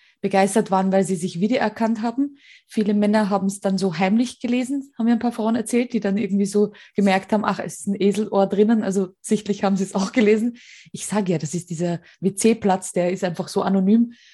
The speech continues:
Und eben auch Gäste, die dann schmunzelnd aus dem W C rauskommen und dann sagen, ach, ich hab da ein Buch, Buch gefunden.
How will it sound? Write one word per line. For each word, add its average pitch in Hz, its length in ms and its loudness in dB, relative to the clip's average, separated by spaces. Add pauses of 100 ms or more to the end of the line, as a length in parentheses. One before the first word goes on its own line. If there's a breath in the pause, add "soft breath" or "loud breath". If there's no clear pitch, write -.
(140 loud breath)
Und 214 160 -2
eben 220 180 2
auch - 200 -4
Gäste, 226 360 2
die 170 140 -2
dann 180 200 -2
schmunzelnd 190 540 -2
aus 175 140 -4
dem 175 120 -4
W 175 120 -2
C 190 160 0
rauskommen 165 560 -2
und 165 80 -4
dann 170 120 -2
sagen, 165 300 -2
ach, - 240 -4
ich 185 100 -10
hab 202 120 -4
da 190 80 -2
ein 185 100 0
Buch, 226 280 -4 (100)
Buch 226 180 -2
gefunden. 226 560 0